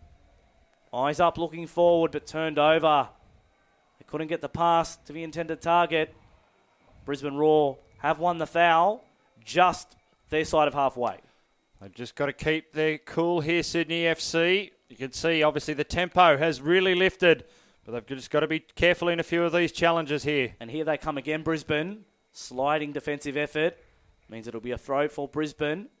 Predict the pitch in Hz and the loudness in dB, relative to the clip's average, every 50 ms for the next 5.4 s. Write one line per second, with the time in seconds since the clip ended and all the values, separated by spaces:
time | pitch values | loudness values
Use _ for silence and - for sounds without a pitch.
0 | _ _ _ _ _ _ - 117 143 165 170 160 - 170 170 156 - 165 170 160 | _ _ _ _ _ _ -10 -8 -6 -6 -6 -6 -4 -4 -4 -4 -4 -6 -6 -6
1 | 151 - 165 160 160 151 139 131 139 151 156 156 151 143 135 160 196 254 220 _ | -4 -2 -2 -2 -2 -2 -6 -6 -4 -2 -2 0 0 -2 -2 -4 -8 -14 -20 _
2 | _ _ _ _ _ _ _ - 117 127 - - 165 160 160 165 170 175 190 190 | _ _ _ _ _ _ _ -14 -14 -14 -12 -12 -12 -10 -6 -4 0 0 0 2
3 | - 196 180 170 - - 175 180 180 170 165 165 185 220 240 226 _ _ _ _ | 2 2 2 2 2 2 2 4 4 4 2 0 -2 -4 -8 -12 _ _ _ _
4 | _ _ _ _ _ _ _ _ _ _ _ _ _ _ - 107 110 117 - 131 | _ _ _ _ _ _ _ _ _ _ _ _ _ _ -14 -10 -10 -8 -6 -4
5 | 139 151 147 - 175 147 127 101 | -6 -6 -4 -2 -2 -2 -2 -2